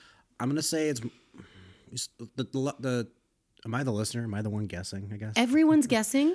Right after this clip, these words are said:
Speaker 1: <laughs> Everyone's at, at home right now
Speaker 2: Everyone at
Speaker 1: listening.
Speaker 2: home is guessing, but you will always guess.
Speaker 1: Okay. Um,
Speaker 2: You can guess now or you can guess later.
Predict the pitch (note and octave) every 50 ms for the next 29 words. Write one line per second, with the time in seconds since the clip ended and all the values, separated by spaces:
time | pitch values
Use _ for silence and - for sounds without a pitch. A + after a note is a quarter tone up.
0 | F#4+ - - - - D3 C#3 C3 A#2+ A#2+ A#2 A#2 G#2+ - G#2 - - A2+ F#2+ F#2
1 | G#2+ G2+ G2 F#2+ - A3+ A#3 C4+ C#4+ C#4+ C#4 C#4+ C#4 C#4 D4 C4 C4 A#3+ - A#3
2 | A3+ - A#3 A3 F#3 F#3 F3 F#3 F#3 A3+ B3+ B3 B3 A#3+ G#3+ F#3+ G3 G#3 G3+ F#3+
3 | E3 C#3+ B2+ - - A#2+ G2+ - - A#2+ - - F#2 - - _ - A2+ A#2 A#2
4 | A2+ A2+ A2+ A2+ A2+ A2 - _ _ _ _ _ _ - - F3 G3 G3+ G#3 A#3+
5 | C4 - D4+ D#4 D#4+ E4 D#4+ D4 C4+ B3+ A#3+ A#3+ A3+ A3 - A3 G3 F3+ C#3 -
6 | - -